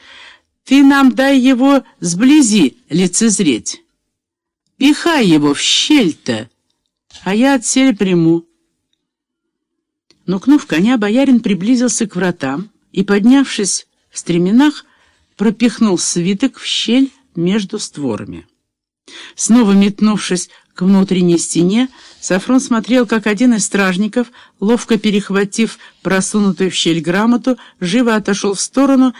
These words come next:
и, развернув бумагу, уставился в нее. Любопытные товарищи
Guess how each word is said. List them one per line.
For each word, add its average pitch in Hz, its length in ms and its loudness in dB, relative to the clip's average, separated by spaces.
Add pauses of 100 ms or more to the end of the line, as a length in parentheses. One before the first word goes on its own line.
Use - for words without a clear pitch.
(160)
и, 269 80 0
развернув 254 600 2
бумагу, 233 500 0 (160)
уставился 165 720 -4
в - 60 -8
нее. 110 320 -8 (840)
Любопытные 123 680 -4
товарищи 226 800 -6